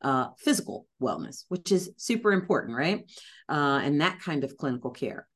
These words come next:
But the mental wellness has also taken center stage, uh, these days. Whereas, say, ten, fifteen, twenty years ago, and even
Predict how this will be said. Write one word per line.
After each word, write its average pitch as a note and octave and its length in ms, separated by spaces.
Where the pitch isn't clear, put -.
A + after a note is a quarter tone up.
But D#3 320
the D#3 500
mental G3+ 420
wellness A#2 500
has C#3+ 120
also F3+ 380
taken C#3 380
center C3 320
stage, - 520
uh, A#2 380
these A#2 280
days. A2 380
Whereas, C#3+ 720
say, C#3 240
ten, F3+ 460
fifteen, F#3 420
twenty E3+ 320
years E3+ 360
ago, C3+ 340
and D3 180
even F3+ 300